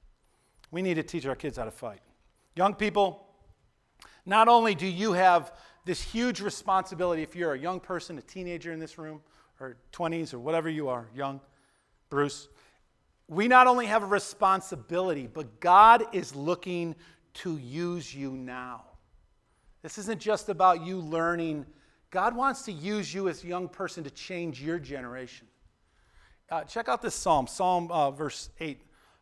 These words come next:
uh, verse two, chapter eight, verse two. It says this, "Through the praise of children," listen to these words, "and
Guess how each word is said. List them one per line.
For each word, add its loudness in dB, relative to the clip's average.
uh, -8
verse -8
two, -10
chapter -2
eight, -2
verse -6
two. -8
It -6
says -6
this, -4
"Through 0
the 2
praise -2
of -12
children," -6
listen -12
to -6
these -8
words, -8
"and -4